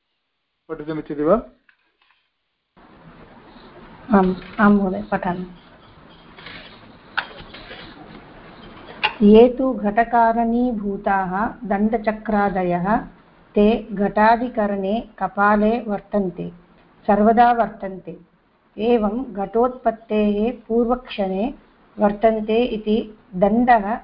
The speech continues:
Speaker 2: घटकारणम्।" चक्रं घटकारणम् इति व्यवहारः। तथा च किञ्चन कस्यचित् कारणम् इति निर्धारयितुं तेन कार्याधिकरणे स्थातव्यं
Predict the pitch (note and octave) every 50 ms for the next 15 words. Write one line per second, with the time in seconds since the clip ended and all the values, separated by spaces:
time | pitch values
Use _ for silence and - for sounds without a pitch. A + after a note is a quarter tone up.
0 | - G3 - G#3 G#3 G#3+ A#3+ - - G#3 F#3+ F#3 F3+ F3+ F#3+ F#3 F3 F3 F3 -
1 | _ _ _ _ _ _ _ _ - - G#3+ G#3+ - - - C4+ B3 A3 A3 A#3+
2 | C4 - - _ - - G#3 G#3+ A#3+ A#3+ A#3+ - G#3+ G#3 G3+ G3+ G3+ G#3 G#3+ A#3+
3 | C4 C4 C4 - - G#3+ G#3+ G#3 A#3 A#3+ B3+ B3+ A3 G3 G#3+ G3 F3+ G#3 G#3+ G#3
4 | G#3 G3 F#3 E3+ E3+ E3+ F3 F3 - - - _ _ _ _ _ _ _ _ -
5 | F#3+ G3 - A3 A#3 B3 - - - - G#3 G3 A3 - - - _ _ _ _
6 | _ _ _ _ _ - B3 B3 C4 C4 C4 - A#3+ A3 G#3+ A#3+ C4+ - - -
7 | G#3+ G#3 G#3 - - B3+ A#3 A#3+ - C4+ C4 - - - - - F#3+ F#3+ G3 G#3
8 | A3 A3 A3+ A#3 B3 C4 C4 - - G#3 G#3+ G#3+ A#3+ B3+ - - G#3+ G#3 G3+ F#3
9 | F#3+ G3+ G#3 G#3+ G#3+ A3 A3+ A3+ A3+ A3 G#3+ G3+ G3 - - G3 F#3 F#3+ A#3 D4+
10 | D#4 - - _ _ _ _ _ _ - A3 A3 A3+ A#3 A#3+ B3 C4+ C#4+ - -
11 | - G#3+ G3+ G3 G3+ G3+ A3 A#3 A#3 A#3 A#3 A3+ A#3 B3+ B3 A3+ A3+ G#3+ G#3 G#3+
12 | G#3+ A3 A3+ B3 B3 - - G#3 G3 F3+ E3+ - - F#3+ E3+ E3+ F3 F3+ F3+ F3+